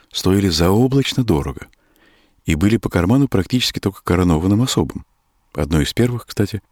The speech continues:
было у испанской королевы Марии Барбары, ученицы Корелли. Первые публичные концерты для фортепиано состоялись только в шестидесятых годах восемнадцатого века.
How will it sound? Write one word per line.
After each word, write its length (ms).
было 300
у 160
испанской 440
королевы 420
Марии 360
Барбары, 500
ученицы 460
Корелли. 480
Первые 320
публичные 460
концерты 440
для 100
фортепиано 480
состоялись 640
только 240
в 60
шестидесятых 640
годах 260
восемнадцатого 640
века. 340